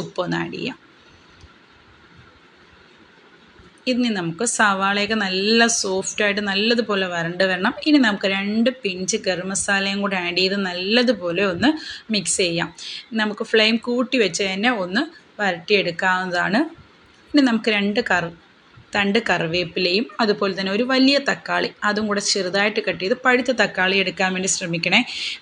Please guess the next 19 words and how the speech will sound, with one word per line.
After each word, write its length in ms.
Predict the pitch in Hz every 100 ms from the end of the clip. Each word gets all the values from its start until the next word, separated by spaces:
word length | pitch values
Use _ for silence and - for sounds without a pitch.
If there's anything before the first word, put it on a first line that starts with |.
| -
അതും 180 | 254 247
കൂടെ 120 | 214 190
ആഡ് 100 | 180
ചെയ്ത് 140 | 180 190 190
നമുക്ക് 240 | 180 185 185
നല്ലതുപോലെ 680 | 180 202 254 247 196 175 165
ഒന്ന് 120 | 247 254
മിക്സ് 240 | - -
ചെയ്യാം. 180 | 175 160 -
സവാളയും 600 | 202 185 180 185 196 202 196 185
തക്കാളിയൊക്കെ 600 | 175 - 185 190 190 190 185
നല്ല 460 | 190 202 220 240 -
സോഫ്റ്റായി 500 | 196 180 175 208 196 190
നല്ല 400 | 190 208 226 226
ബ്ര-, 120 | 185 - 208
നല്ലതുപോലെ 720 | 220 254 269 277 254 226 196 185
വരണ്ട് 320 | 175 165 208 202
വരണം 260 | 170 175 170
കേട്ടോ. 180 | 165